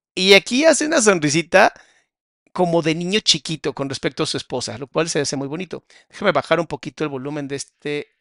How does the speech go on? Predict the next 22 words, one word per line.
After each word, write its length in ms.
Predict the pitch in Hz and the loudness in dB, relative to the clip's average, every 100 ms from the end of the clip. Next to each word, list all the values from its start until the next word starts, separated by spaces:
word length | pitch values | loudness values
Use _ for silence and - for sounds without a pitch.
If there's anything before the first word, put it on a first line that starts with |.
| - | -18
micrófono 680 | 139 - 170 170 147 156 | -16 -6 -6 -4 -6 -8
para 160 | 156 135 | -6 -8
que 120 | 139 | -8
más 180 | 147 156 | -8 -8
o 40 | |
menos 200 | 147 151 | -10 -10
estemos 360 | 139 143 147 131 | -12 -12 -12 -12
al 80 | 120 | -12
mismo 300 | 131 139 147 | -12 -12 -10
ritmo. 400 | 165 139 123 - _ _ _ _ _ | -10 -12 -14 -18 _ _ _ _ _
Ahí 160 | 170 196 | 2 2
creo 140 | 233 | 0
que 60 | 220 | -4
estoy 180 | - 190 | -2 0
a 40 | |
la 80 | 160 | 0
misma 280 | 160 156 170 | -2 -6 -8
fuerza 500 | - 160 160 - 175 | -6 -6 -6 -2 -2
de 60 | |
volumen 420 | 131 117 139 147 | -4 -8 -8 -8
que 140 | 135 120 | -8 -10
ellos. 440 | 98 - - - | -10 -18 -20 -20